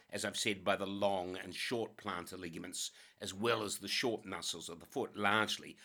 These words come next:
the dorsal interossei and the adductor hallucis. So if we're keeping this architectural, structural bridge building analogy together, there's a tie beam effect as well, which connects the pillars, and that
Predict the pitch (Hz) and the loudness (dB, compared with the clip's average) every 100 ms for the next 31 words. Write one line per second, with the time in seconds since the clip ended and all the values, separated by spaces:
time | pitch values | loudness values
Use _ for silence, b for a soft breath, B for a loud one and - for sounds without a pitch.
0 | B - 98 104 104 101 92 90 92 98 | B -12 -6 -2 -2 -2 -4 -6 -2 -2
1 | 95 - 95 92 92 101 95 87 92 - | 2 2 2 0 0 -4 -4 -6 -4 -2
2 | 92 92 82 - 82 - 113 98 80 - | 0 0 -4 -6 -6 2 2 2 -4 -6
3 | - - B B B - 139 123 120 - | -8 -12 B B B 0 2 2 0 2
4 | 180 180 127 104 101 B B - 120 113 | 0 0 -2 0 0 B B 2 2 2
5 | 120 - 180 175 - 139 113 92 - - | -2 2 2 2 -2 -4 -4 -2 -2 4
6 | 151 151 - 101 85 - 120 147 127 95 | 4 4 -2 -6 -8 -4 2 2 0 -6
7 | 90 117 107 95 92 B B - 104 104 | 2 4 4 0 -6 B B -4 4 6
8 | 104 95 - 90 85 95 90 - - B | 4 2 -6 -8 -6 -4 -4 -6 -14 B
9 | B - 113 135 - - - 180 185 110 | B -2 0 0 0 -4 2 8 8 8
10 | 101 90 90 - 101 - 98 123 120 92 | 4 0 -4 -4 -4 -6 -4 4 4 4
11 | B B B 113 104 - 110 110 - - | B B B -8 -6 -4 -2 -2 -4 -6
12 | - - - 190 139 92 82 107 123 | -8 -12 -4 0 0 0 -2 0 0